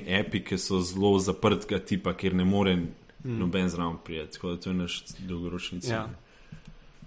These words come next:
Speaker 2: Dober pitch, dobra vizija. <laughs>
Speaker 1: Ja.
Speaker 2: Em,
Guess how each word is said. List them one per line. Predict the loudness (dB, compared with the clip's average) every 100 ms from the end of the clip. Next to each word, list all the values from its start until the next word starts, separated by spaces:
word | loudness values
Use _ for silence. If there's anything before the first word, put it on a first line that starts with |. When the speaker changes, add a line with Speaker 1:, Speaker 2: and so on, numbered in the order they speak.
| -20 -18 -20 -20 _ _ _ -8 -4
Speaker 2:
Dober | -2 -2
pitch, | -2 -4 -4
dobra | 0 2 4
vizija. | 2 0 0 0 -2 -10 -12 2
<laughs> | 4 4 2 0 -4 -14 -18 -16 -14 -12 -8
Speaker 1:
Ja. | -6 -6 -8 0 4 8 8
Speaker 2:
Em, | 6 4 0